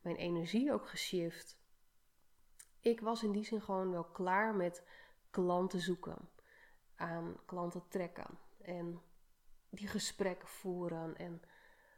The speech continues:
<sighs> als ik er nu ook weer aan denk, dan voel ik het ook gelijk weer in mijn keel.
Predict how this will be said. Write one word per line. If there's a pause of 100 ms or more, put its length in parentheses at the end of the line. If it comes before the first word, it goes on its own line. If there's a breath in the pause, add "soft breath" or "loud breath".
(160 loud breath)
<sighs>
als
ik
er
nu
ook
weer
aan
denk,
dan
voel
ik
het
ook
gelijk
weer
in
mijn
keel.